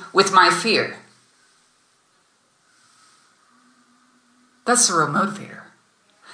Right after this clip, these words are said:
And so what does Paul say? Verse five, let's read it again. "But the goal of our instruction is love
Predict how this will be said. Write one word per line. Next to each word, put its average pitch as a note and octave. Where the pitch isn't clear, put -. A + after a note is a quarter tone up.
And -
so A3+
what A3+
does A#3+
Paul C4
say? B3+
Verse A#3
five, A#3+
let's A3+
read A#3
it A#3+
again. B3+
"But G#3
the G3+
goal A#3
of G#3+
our A3
instruction A#3
is G#3
love G3+